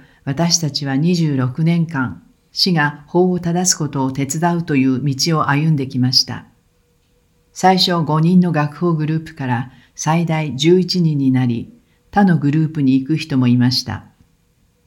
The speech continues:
長い間、最初に学法グループに入った五人は一人も離れず、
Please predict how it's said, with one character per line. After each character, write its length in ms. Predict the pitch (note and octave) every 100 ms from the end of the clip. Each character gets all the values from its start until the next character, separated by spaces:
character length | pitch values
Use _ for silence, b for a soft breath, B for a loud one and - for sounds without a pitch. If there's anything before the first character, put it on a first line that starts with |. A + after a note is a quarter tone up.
| _ _ -
長 280 | D#3+ D#3 F3
い 100 | E3
間、 460 | D3 C#3 C3 C3 B B
最 240 | - D#3
初 160 | E3+ F3
に 220 | E3 D#3+
学 280 | C#3+ D3 F3
法 220 | D#3+ F#3
グ 140 | F3 F3+
ル 160 | F#3
ー 20 |
プ 100 | F3
に 140 | C#3+ C3+
入 200 | B2 D#3
っ 120 | D#3+
た 140 | C3+
五 160 | C3 C3
人 260 | C3+ C#3 C3
は 280 | B2 B2+ B B
一 240 | - - E3
人 140 | E3
も 80 | D#3
離 320 | C3 C#3 C#3+
れ 140 | D3 C3
ず、 320 | B2 G#2+ -